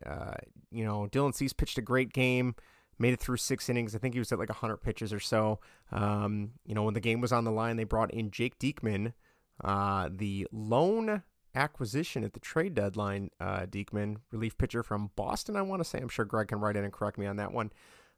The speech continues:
Um, and he did not have it. He was giving up hit after hit, run after run. It was just a mess. So,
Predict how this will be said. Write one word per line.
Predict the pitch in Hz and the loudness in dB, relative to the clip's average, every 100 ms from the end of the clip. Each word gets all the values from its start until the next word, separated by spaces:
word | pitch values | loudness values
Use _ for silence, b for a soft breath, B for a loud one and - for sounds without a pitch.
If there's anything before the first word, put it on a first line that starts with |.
| B - | B 0
Um, | 117 117 117 117 117 113 117 - - | 2 4 4 2 0 -4 -8 -14 -8
and | 117 123 123 | -2 0 0
he | 104 104 120 156 | -4 -6 -4 -6
did | 120 113 104 | 0 2 4
not | 123 147 | 4 4
have | 135 143 | 4 4
it. | 101 - _ - | 2 -4 _ -10
He | 104 117 | -2 0
was | 123 - | -2 -2
giving | 131 113 | 0 2
up | 107 | 2
hit | - 135 - | 4 2 0
after | 104 107 | -2 0
hit, | 123 120 120 | 0 0 0
run | 117 | 0
after | 117 - 107 | 0 -2 -4
run. | 101 113 113 110 | 0 0 0 -4
It | - 117 | -4 -4
was | 113 | -4
just | 110 - | -6 -6
a | 107 | -4
mess. | 98 101 90 - - - b b b b b b | -2 -2 -2 -6 -10 -12 b b b b b b
So, | - 123 117 117 113 113 110 110 113 104 | 2 6 8 8 6 6 4 4 2 -2